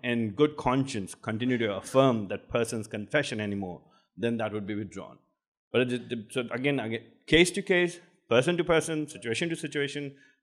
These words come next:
different. We don't want to have a list of doing this, therefore this. There are certain, there are certain, like,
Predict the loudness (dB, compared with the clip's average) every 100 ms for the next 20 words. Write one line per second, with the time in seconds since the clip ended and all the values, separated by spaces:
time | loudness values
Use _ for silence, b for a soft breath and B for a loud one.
0 | 0 0 0 -4 0 2 2 2 0 0
1 | 2 6 6 4 -8 -8 -8 -10 -8 -6
2 | 0 2 2 0 -4 -4 -6 -10 -10 -12
3 | b b b b b 0 4 8 8 8
4 | 2 0 -6 -8 0 2 2 6 6 6
5 | -6 -8 -16